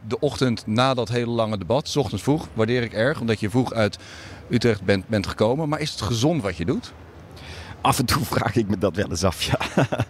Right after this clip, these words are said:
Speaker 2: Ja, het is wel een beetje roofbouw. Dus je moet, je moet inderdaad wel een beetje op jezelf passen.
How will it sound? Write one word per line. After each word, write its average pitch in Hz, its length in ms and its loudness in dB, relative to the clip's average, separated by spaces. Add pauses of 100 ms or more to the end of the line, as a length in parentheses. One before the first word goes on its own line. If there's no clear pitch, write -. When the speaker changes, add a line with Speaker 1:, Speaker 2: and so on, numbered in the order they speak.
(320)
Speaker 2:
Ja, 85 140 4
het 73 120 0
is 107 80 0
wel 127 100 4
een 165 100 0
beetje 170 240 0
roofbouw. 76 480 0
Dus 92 120 0
je 107 60 2
moet, 151 180 2
je 151 100 -2
moet 196 140 -4
inderdaad 175 320 0
wel 160 100 -2
een 151 60 -2
beetje 156 180 0
op 123 60 -2
jezelf 131 300 0
passen. 147 380 -2